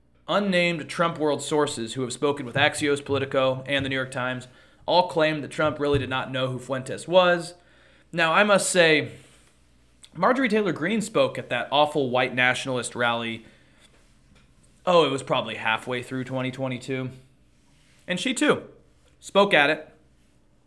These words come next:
and then claimed she was unaware of Nick Fuentes, who runs the event, when he spoke at the conference. You know, I don't know about you guys again, but, like, if I was gonna speak at something,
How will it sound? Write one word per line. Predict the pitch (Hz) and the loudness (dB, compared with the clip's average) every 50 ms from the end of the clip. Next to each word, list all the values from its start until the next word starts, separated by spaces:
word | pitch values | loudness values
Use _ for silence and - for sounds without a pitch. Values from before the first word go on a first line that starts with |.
| _ _ - - - _ _ _ - - | _ _ -20 -20 -20 _ _ _ -10 -4
and | 190 190 | 0 0
then | 214 220 214 | 0 0 0
claimed | 220 269 - 214 202 | 0 0 0 0 0
she | 202 - 196 | -4 -2 -2
was | 175 156 156 | -2 0 0
unaware | 165 160 139 123 123 123 131 139 135 | 0 0 0 0 2 4 4 4 4
of | 131 117 120 | 2 0 0
Nick | 127 127 - | -4 -6 -4
Fuentes, | - - 143 143 139 143 143 139 147 139 135 | -2 -2 -2 -2 0 -2 -2 -2 -2 -2 -4
who | 131 117 | -6 -6
runs | 107 113 117 143 175 175 160 165 | -6 -4 -2 -2 -2 -2 -2 -2
the | 196 196 | 2 2
event, | 190 185 185 185 190 185 180 - - - - - - - _ _ _ _ - _ _ _ _ _ - - - | 2 4 6 4 4 4 0 -4 -14 -20 -20 -20 -20 -20 _ _ _ _ -20 _ _ _ _ _ -20 -12 -6
when | 147 151 151 | -4 -4 -2
he | 156 151 | -2 -2
spoke | - - 143 143 143 143 160 | -2 2 4 4 4 4 2
at | 156 160 | -2 -4
the | 147 | -4
conference. | - 165 151 151 147 151 151 160 160 156 156 - - - - | 0 2 2 2 2 0 -2 -4 -4 -2 -4 -4 -4 -4 -4
You | - 180 175 | -4 0 0
know, | 175 156 | 2 2
I | - - - | 4 6 6
don't | 262 233 202 165 | 6 6 4 6
know | 156 185 202 | 8 8 8
about | 165 135 131 117 117 | 8 8 6 2 2
you | 127 123 | -2 -2
guys | 117 123 120 120 113 | 0 0 -2 -2 -2
again, | 131 117 131 127 123 123 | -2 -2 0 0 0 0
but, | 127 131 120 127 | 0 -2 0 0
like, | 131 131 131 131 | 0 0 0 0
if | 120 135 | 2 4
I | 160 185 | 4 6
was | 233 226 | 6 4
gonna | 226 226 202 | 0 0 0
speak | - - - 151 156 156 - | -2 -2 0 0 0 0 -2
at | - | -4
something, | - - 139 127 - 127 123 123 123 117 | -2 -2 -2 -2 -2 -4 -4 -4 -4 -8